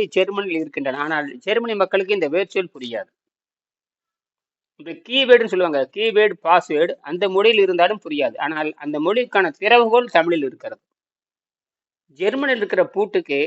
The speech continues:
தமிழில் திறவுகோல் இருக்கிறது என்று புரிந்து கொள்ள வேண்டும். ஆக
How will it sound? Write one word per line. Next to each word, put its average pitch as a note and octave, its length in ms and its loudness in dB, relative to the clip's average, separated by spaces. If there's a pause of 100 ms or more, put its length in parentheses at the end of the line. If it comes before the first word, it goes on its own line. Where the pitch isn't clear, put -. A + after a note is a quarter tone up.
(140)
தமிழில் F#3+ 440 -4
திறவுகோல் D#3+ 400 -2
இருக்கிறது B2+ 300 -6
என்று G#3+ 160 -6
புரிந்து G3+ 220 -6
கொள்ள B2 140 -6
வேண்டும். A2 300 -16 (2000)
ஆக F#3 200 2